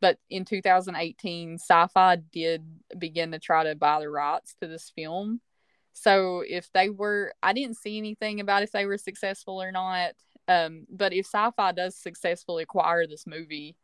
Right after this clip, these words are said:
they, I'm sure, will create something awesome for a sequel. So I,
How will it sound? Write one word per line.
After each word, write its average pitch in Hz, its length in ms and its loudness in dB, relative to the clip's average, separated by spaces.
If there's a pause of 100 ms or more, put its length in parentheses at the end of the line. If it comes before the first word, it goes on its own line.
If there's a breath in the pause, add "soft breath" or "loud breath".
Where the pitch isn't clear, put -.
(320)
they, 185 560 2 (120)
I'm 175 160 0
sure, 160 380 -8
will 156 160 -8
create 156 520 0
something 160 340 -4
awesome 147 640 2
for 160 140 0
a 151 60 -6
sequel. 143 420 -10
So 143 300 -2 (400)
I, 180 180 4